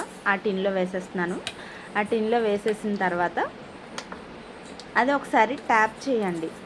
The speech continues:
గట్టిగా ట్యాప్ చేసాము అంటే దానిలో ఉన్న ఎయిర్ బబుల్స్ అన్నీ కూడా పోతాయి. ఎయిర్ బబుల్స్ అన్నీ పోయి, ఆ, మంచిగా బేక్ అవుతుంది కేక్. ఏ, ఒకవేళ ఎయిర్ బబుల్స్ ఉన్నాయి అంటే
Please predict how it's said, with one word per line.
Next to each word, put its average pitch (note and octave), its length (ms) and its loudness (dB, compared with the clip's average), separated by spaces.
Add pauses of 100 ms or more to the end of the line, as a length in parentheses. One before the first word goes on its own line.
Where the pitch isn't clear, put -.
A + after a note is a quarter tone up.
(180)
గట్టిగా G#3 440 0
ట్యాప్ F#3+ 480 4
చేసాము A#3 380 2
అంటే G#3 200 -2
దానిలో G#3 420 2
ఉన్న A#3+ 180 -2
ఎయిర్ G#3 420 2
బబుల్స్ G3+ 420 2
అన్నీ G#3+ 460 0
కూడా A3 300 0 (100)
పోతాయి. F#3+ 540 0 (460)
ఎయిర్ A#3+ 200 6
బబుల్స్ B3 380 2
అన్నీ A#3+ 240 2
పోయి, A#3 420 4 (800)
ఆ, A#3+ 300 0 (280)
మంచిగా B3+ 420 6
బేక్ A3+ 340 6
అవుతుంది A3 360 2
కేక్. G3 520 0
ఏ, A3 140 2
ఒకవేళ A3+ 500 4
ఎయిర్ A#3 240 4
బబుల్స్ A#3 420 0
ఉన్నాయి A3+ 520 4
అంటే A3+ 400 0